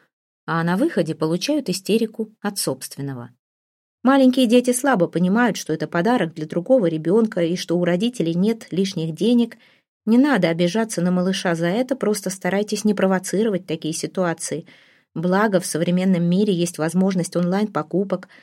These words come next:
либо покупайте подарок в одиночестве, чтобы не рисковать. Слишком частые покупки подарков, игрушек стирают у детей меру насыщения. Детская комната может ломиться от сотни одинаковых машинок,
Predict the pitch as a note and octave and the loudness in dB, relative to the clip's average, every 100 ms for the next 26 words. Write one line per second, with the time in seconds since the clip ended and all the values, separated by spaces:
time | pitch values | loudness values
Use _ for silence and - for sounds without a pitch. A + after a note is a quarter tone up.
0 | _ _ - F3 F#3+ F3+ F#3+ F#3+ A#3 C4 | _ _ 0 2 2 0 0 2 2 0
1 | G3+ D#3+ E3+ G#3+ G#3+ E3+ E3+ E3 F3+ G#3+ | -2 -2 0 -2 0 -2 0 0 0 -2
2 | G3 F#3 F3 F3 E3 F3+ E3+ F3 - E3+ | -4 -4 -4 -4 -2 0 -2 -4 -6 -4
3 | E3+ - - _ _ - G#3 G3+ G3+ G3 | -6 -8 -20 _ _ -4 -4 -2 -2 0
4 | G3 F#3+ F3 F3 E3+ F3+ F3+ E3+ D#3+ D3+ | -2 0 -4 -4 -4 -4 -4 -6 -6 -2
5 | F#3 A3+ - - E3 F#3 A#3+ - G#3 _ | -2 -2 -6 -4 -2 0 0 -2 -8 _
6 | _ _ _ - - B3+ B3 F3 D#3 D3 | _ _ _ -14 0 2 4 0 -2 -6
7 | D#3 D#3+ - C4 G#3+ E3+ E3 E3+ - - | -6 -6 0 2 2 2 2 -2 -4 -8
8 | - - D3 D3 D3 D#3 _ _ _ _ | -8 -6 -6 -8 -12 -14 _ _ _ _
9 | _ _ _ _ _ _ E3+ G#3+ G#3+ G#3 | _ _ _ _ _ _ 0 0 2 0
10 | G3+ A3+ A#3 G#3 G3+ G#3 G3 G3 G3+ A3+ | 2 4 4 4 2 2 2 0 4 4
11 | A3 - - E3+ - F3+ E3+ E3+ E3+ F#3 | 4 2 -4 -4 -2 -2 -2 -2 0 0
12 | F3+ F3 F3+ - G3 G#3 C4 A#3+ - | 0 0 -2 -2 -4 0 2 2 0